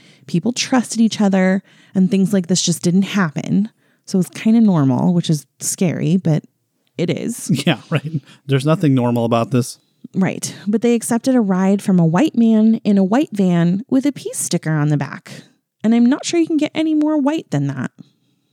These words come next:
Speaker 1: Seems pretty white to me.
Speaker 2: Yeah, that is as white as they come.
Speaker 1: Yeah. They climbed into his van and were never seen alive again.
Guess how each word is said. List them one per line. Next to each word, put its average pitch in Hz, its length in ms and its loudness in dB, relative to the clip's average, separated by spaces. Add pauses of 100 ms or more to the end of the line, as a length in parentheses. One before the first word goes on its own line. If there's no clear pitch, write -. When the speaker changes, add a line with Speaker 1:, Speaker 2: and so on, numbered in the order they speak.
(300)
Speaker 1:
Seems 262 260 2
pretty 254 220 0
white 247 260 -2
to - 100 -4
me. 156 100 2
Speaker 2:
Yeah, 131 240 2
that 135 260 2
is 120 220 0 (200)
as 123 140 -2
white 123 260 0
as 147 120 0
they 143 120 0
come. 117 360 -4
Speaker 1:
Yeah. 175 260 0 (500)
They 214 140 0
climbed 214 380 -2
into 233 160 4
his 226 240 0
van 175 380 0
and 170 180 0
were 165 80 2
never 165 340 2
seen 185 280 0
alive 160 500 0
again. 151 480 -2